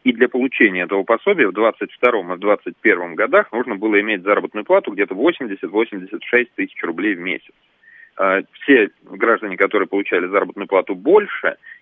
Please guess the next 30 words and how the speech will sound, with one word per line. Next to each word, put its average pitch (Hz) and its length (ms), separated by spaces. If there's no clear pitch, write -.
естественно, 104 460
они 107 140
все 113 160
равно 113 240
были 87 180
ограничены 101 580
вот 87 160
этими 95 260
максимальными 87 600
размерами 85 520
пособий, 151 420
поскольку 92 480
с 90 60
большей 92 500
заработной 92 520
платы 180 380
взносы 120 440
уже 87 200
не 104 100
взимались, 90 500
то 131 600
в - 80
следующем 156 520
году 101 240
или 101 100
в 95 80
двадцать 98 380
пятом 147 360
году, 98 280
где 92 340